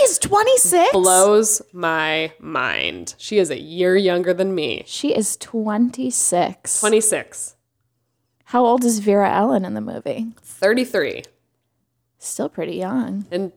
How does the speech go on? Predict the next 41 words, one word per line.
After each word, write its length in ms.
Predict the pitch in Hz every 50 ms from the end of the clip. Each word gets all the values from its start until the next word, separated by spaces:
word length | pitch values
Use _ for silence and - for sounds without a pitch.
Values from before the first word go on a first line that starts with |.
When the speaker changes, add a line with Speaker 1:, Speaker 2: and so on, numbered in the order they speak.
| _ _
Speaker 2:
Rosemary 400 | - 180 175 165 160 170 156 156
Clooney 300 | 156 - 165 156 160 160
plays 280 | - - 156 156 147 -
her 320 | - - 151 151 151 151 -
older 260 | - 156 151 151 156
sister, 400 | 156 - 151 - - - 170 170
which 160 | 170 - -
is 80 | 175 -
kind 160 | - 175 165
of 60 | 165
funny, 200 | - 175 175 185
which 240 | 180 214 269 - - - _ _ _
is 140 | - 302 269
neither 260 | 240 190 170 156 156 156
here 160 | 147 143 143
nor 180 | 143 143 147 147
there. 200 | 147 143 151 151
They 120 | 156 151
change 280 | 147 - 147 143 151 - -
the 60 | -
stuff 240 | - - 156 160 -
up 100 | 156 - 156
all 120 | 151 -
the 60 | - -
time. 380 | - 214 220 208 180 175 175 - _ - - _ _ _ _ _
The 100 | - 190
really 420 | 180 175 202 254 277 269 277 269 269
problematic 600 | 269 - 233 214 214 214 208 196 180 170 170 170
Speaker 1:
I 40 | 180 392
don't 40 | - -
Speaker 2:
age 60 | 539
Speaker 1:
think 80 | - -
Speaker 2:
gap. 260 | 571 - - - - 392
Speaker 1:
Rosemary 380 | 381 349 - 320 320 311 285 269
Clooney 300 | - 262 254 247 247 226 190 180
looks 320 | 185 196 190 - - - -
twenty-six. 840 | - - - - - - - - - - - _ - - - 180
Speaker 2:
Not 260 | 190 190 180 170 170
in 120 | 160 147 147
the 80 | 143
slightest. 500 | - - - - - - - - - -